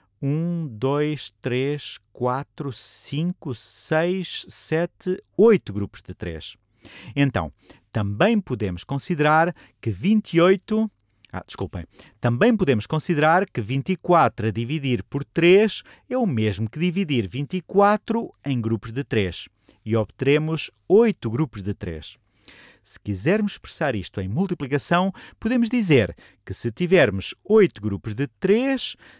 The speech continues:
se tivermos oito grupos de três, também será igual a vinte e quatro.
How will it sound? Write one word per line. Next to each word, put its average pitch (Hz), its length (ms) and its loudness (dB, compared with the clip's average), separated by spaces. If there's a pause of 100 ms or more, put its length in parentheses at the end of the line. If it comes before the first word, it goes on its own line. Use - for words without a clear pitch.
se - 200 -10
tivermos 123 680 0 (100)
oito 196 320 4
grupos 113 320 -6
de 151 140 -2
três, 214 720 0 (380)
também 104 340 -2
será 170 340 -4
igual 151 380 2
a 113 60 4
vinte 127 240 -4
e 98 40 -4
quatro. - 460 -10